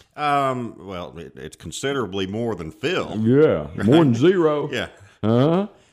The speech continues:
Speaker 2: But he's probably not gonna have a hundred grand
Speaker 1: No,
Speaker 2: yet.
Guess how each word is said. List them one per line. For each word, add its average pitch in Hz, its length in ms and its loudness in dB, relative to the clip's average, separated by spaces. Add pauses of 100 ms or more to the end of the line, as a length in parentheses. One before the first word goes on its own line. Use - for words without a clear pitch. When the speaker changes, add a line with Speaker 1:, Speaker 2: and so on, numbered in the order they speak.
(120)
Speaker 2:
But 233 160 4
he's 262 200 4
probably 226 520 0
not 233 320 -6
gonna 226 260 -2
have 214 600 -2
a 147 120 2
hundred 131 440 2
grand 104 420 0
Speaker 1:
No, 82 60 -4
Speaker 2:
yet. 82 440 -2